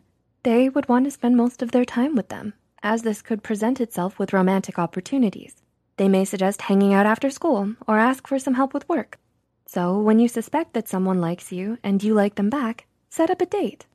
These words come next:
Invite them out and see what happens next. You'll quickly understand how emotionally invested this person is in you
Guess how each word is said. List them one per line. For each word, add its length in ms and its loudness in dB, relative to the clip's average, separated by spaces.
Invite 320 2
them 140 4
out 200 0
and 200 -2
see 140 -6
what 120 0
happens 360 -2
next. 420 -8
You'll 220 4
quickly 420 0
understand 600 0
how 200 0
emotionally 540 0
invested 440 -4
this 160 -6
person 320 -4
is 160 0
in 120 -2
you 180 -8